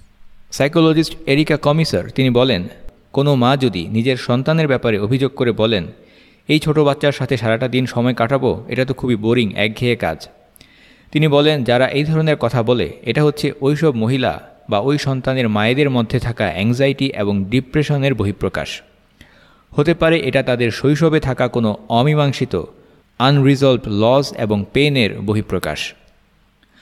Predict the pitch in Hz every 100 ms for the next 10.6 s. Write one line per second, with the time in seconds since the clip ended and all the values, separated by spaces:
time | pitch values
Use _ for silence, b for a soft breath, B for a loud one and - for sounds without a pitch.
0 | b b - 143 165 165 160 143 143 131
1 | 135 - 123 117 107 - 139 139 151 156
2 | 156 - - _ _ _ _ _ 139 135
3 | 139 135 123 160 156 143 139 135 131 -
4 | _ _ 123 131 143 143 139 139 131 139
5 | 135 135 151 - _ - 123 147 147 139
6 | 139 135 - 113 113 - 131 - 143 143
7 | 135 123 117 113 110 117 120 120 117 101
8 | - 90 90 - - _ - B B B
9 | - 139 143 135 139 123 113 107 143 143
10 | 151 135 143 139 139 147